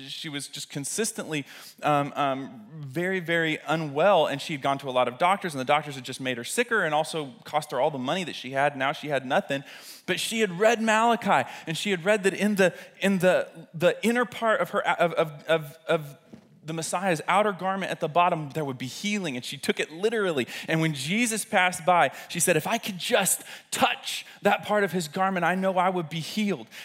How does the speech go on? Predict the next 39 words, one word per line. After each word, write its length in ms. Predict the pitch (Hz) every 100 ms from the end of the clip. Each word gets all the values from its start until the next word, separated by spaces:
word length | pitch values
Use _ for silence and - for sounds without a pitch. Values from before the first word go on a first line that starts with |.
| -
And 100 | 165
so 160 | 208
we 120 | 185
have 180 | 190 196
this 120 | 175
beautiful 380 | 147 170 208 226
story 380 | 170 - 202 190
of 100 | 156
this 160 | 156 -
woman 240 | 190 185
who 80 | 175
comes 240 | 196 196
up 120 | 180
to 60 | 175
Jesus 400 | 147 196 165 147
and 120 | 143
touches 380 | 175 180 185 147 - - -
the, 160 | 160
the 140 | 143 156
hem 220 | 160 202
of 120 | 180
his 120 | 165
garment 380 | 139 160 180 165
as 140 | 151
he 80 | 175
passes 420 | 170 156 160 151
by, 240 | 135 151 143 - -
and 80 | 143
all 80 | 175
of 80 |
a 20 | 170
sudden 240 | 180 165
Jesus 480 | 131 180 160 143 -
turns 460 | - - 285 285
around 240 | 220 214 190
and 100 | 175
says, 160 | 175
"Who 140 | 165 170
touched 340 | 156 135 -